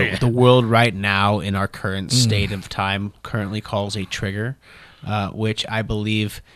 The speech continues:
Speaker 2: at some point they're going to change because trigger entails you're shooting someone 'cause there's triggers on guns.
Speaker 1: Set off?
Speaker 2: Uh, yeah, or
Speaker 1: Blow
Speaker 2: activated.
Speaker 1: up?
Speaker 2: You're activated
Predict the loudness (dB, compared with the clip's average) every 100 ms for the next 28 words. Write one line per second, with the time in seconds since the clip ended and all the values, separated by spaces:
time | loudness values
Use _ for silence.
0 | _ -8 -2 0 0 0 0 0 -2 -2
1 | -2 -4 -4 -6 -4 -2 -2 -4 -6 -8
2 | -8 -6 -2 0 2 2 0 -4 -20 -20
3 | _ _ -10 -8 -8 -4 -2 0 -2 -4
4 | -6 -2 0 0 -2 -4 -4 -6 -6 -6
5 | -6 -6 -8 -8 -8 -8 -8 -8 -10 -10
6 | -12 -12 -14 -16 -14 -2 2 4 2 0
7 | -4 -14 -14 -14 -10 -8 -8 -8 -8 -6
8 | -8 -8 -4 0 0 -2 -4 -8 -6 -4
9 | -6 -8 -14 -12 -14 -14 -18